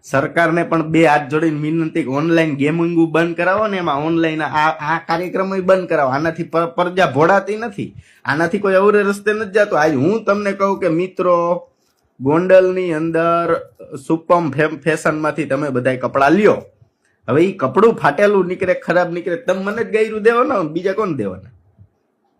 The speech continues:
તો ખજૂરભાઈના કહેવાથી, ખજૂરભાઈના વિશ્વાસુ ને ખજૂરભાઈને જી ભગવાન માનતા હતા ને ખજૂરભાઈનું જી માનતા હતા, ઈ બધાએ સા ઇન્વેસ્ટમેન્ટમાં ઇન્વેસ્ટ કર્યું અને બધાયના કાવડિયા ડૂબી ગયા,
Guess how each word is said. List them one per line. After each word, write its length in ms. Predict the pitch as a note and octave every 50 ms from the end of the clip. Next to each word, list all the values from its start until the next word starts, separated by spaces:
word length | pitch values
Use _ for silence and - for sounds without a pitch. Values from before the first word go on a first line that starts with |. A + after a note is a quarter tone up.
| _ _ - _ -
તો 100 | E3+ F3
ખજૂરભાઈના 920 | E3+ - - B2+ A#2+ A#2+ C3 F3 A3+ A#3+ G3 C#3+ D3 D3+ D#3 E3 F3+ E3+ D#3+
કહેવાથી, 540 | - - C#3 C#3 D3 C#3+ C#3 C#3 E3+ D#3+ C#3+
ખજૂરભાઈના 760 | - - A#2+ B2+ C3+ D#3+ E3 C3+ A2+ B2 B2+ C3+ C#3 C3+
વિશ્વાસુ 680 | B2 G#2+ A#2 C3 C3 - D#3 D#3+ D#3 C#3+ C#3 - C3 B2+
ને 80 | A#2+ A2+
ખજૂરભાઈને 640 | - C3+ C3 D3 D#3+ D3+ C#3+ B2 C3+ C3+ C3+ C3+ B2
જી 160 | A2 A#2 B2
ભગવાન 440 | B2 F3 G3+ G3+ G3 G3+ F3+ D#3+ D#3
માનતા 280 | D3 D3 D3 C#3+ C3+
હતા 140 | C3 A#2+ A#2
ને 80 | A2 G2
ખજૂરભાઈનું 600 | - D#3 E3+ F3+ F3 C#3 A#2+ C#3+ D3 D3 C#3 B2+
જી 100 | B2 C3
માનતા 260 | D3 E3 E3+ E3 C#3+
હતા, 120 | - B2+
ઈ 100 | D3 D#3+
બધાએ 320 | D#3 D3 C#3+ C#3+ D#3 C#3+ B2
સા 280 | - - C#3+ D#3 E3
ઇન્વેસ્ટમેન્ટમાં 920 | D3+ D3 D3+ D#3 E3 D#3+ C#3+ C3+ C3+ C3 B2+ C3 C3+ C3 - E3 F#3 A3 A3
ઇન્વેસ્ટ 480 | G#3 A3 A3+ G#3+ F3 B2+ A2 - -
કર્યું 360 | - C#3 C3 C3 A#2+ - - _ _ _ _ _ - _ _ _ _ _ _ _ _ -
અને 160 | B2 B2 A2+
બધાયના 420 | A2+ B2+ B2 B2 B2+ A#2 G2+ F#2+ F#2
કાવડિયા 400 | G2+ A2+ G#2+ G#2 G2+ F#2+ F#2 F#2
ડૂબી 220 | G2+ G2 F#2+ F#2
ગયા, 340 | F2+ G2 F#2 - - -